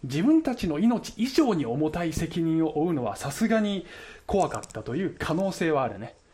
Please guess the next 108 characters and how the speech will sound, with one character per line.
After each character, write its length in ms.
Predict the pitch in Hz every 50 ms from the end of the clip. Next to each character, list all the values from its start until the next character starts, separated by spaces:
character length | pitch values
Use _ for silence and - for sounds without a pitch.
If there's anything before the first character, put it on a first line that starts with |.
| _ - - - - - - _ _ -
で、 60 | -
そ 140 | 160 - 226
こ 60 | 240
で 100 | 277 277
悶 280 | 247 220 233 254 254 247
々 220 | 247 247 240 233
と 140 | 226 233 233
し 60 | 226
て 100 | - 226
迷 220 | 220 208 208 214 214
っ 40 | 208
て 240 | - - - 208
い 60 | 208 180
た 120 | 226 220
と 100 | 226 233
こ 120 | - 254 262
ろ 60 | 269
に 140 | 240 190 -
少 260 | - - 185 175 170
年 180 | 165 160 156 143
ダ 140 | 156 156
ビ 80 | 147 139
デ 100 | 127 113
が 120 | 104 104
現 220 | 107 117 123 127 117
れ 100 | 110 104
て、 380 | - 202 214 180 120 - - - - - - - - - - - _
信 360 | - - - 180 190 208 202 165
仰 220 | - 202 190 185
で 100 | 175 170
そ 160 | - - 170
れ 60 | 160
を 120 | 165 156 139
や 200 | 123 123 123 143
っ 80 | - - -
て 120 | - 180
の 120 | 185 180
け 100 | 143 156
た 100 | - 110
と 80 | - - - - - - - - - _ - -
い 80 | 165 196
う 60 | 226 226
こ 100 | 233 233
と 100 | 214 208
に 80 | 185 170
な 100 | 185 190
れ 100 | 180 170
ば、 380 | 160 196 208 190 151 - - - - _
も 140 | - 147 135
う 20 | -
ち 60 | -
ょ 20 | 135
っ 20 |
と 80 | - -
こ 80 | 113
う 160 | 107 - -
惚 40 | 156
れ 80 | 156 165
込 180 | 160 165 151
ん 60 | 143 135
じ 60 | 135
ゃ 60 | 131
う 60 | 127
と 80 | - - - - - - - - - - - - - - -
い 40 | 131
う 40 | 131
こ 100 | 135 135
と 80 | 127 117
に 60 | 113
な 100 | 120 120
っ 40 | -
ち 60 | -
ゃ 60 | 117
っ 20 |
た 100 | - -
の 80 | 220 226
か 80 | 147 110
も 60 | 104
し 60 | -
れ 60 | 107
な 60 | 101
い 40 | 95
で 60 | -
す 80 | - -
ね。 240 | 185 226 233 - - - _ _ _ _ _ _ _ - - - - - _ -
で、 420 | 180 214 226 196 - - 180 180
え 40 | 180
ー、 20 | 175
ヨ 120 | 214 240
ナ 120 | 254 226
タ 120 | - 185 160
ン 60 | 139
と 100 | 127 131
ダ 120 | 135 139
ビ 80 | 139 139
デ 100 | 131 120
は 240 | 123 135 143 139 - -
契 220 | - 180 190 196
約 240 | 196 190 175 - 180
を 60 | 175
結 240 | 165 156 151 - 160
ん 100 | 151 143
だ 100 | 135 120
ん 100 | 107 95
で 60 | 90
す 100 | - -
け 80 | - 110
ど、 300 | 127 170 - - -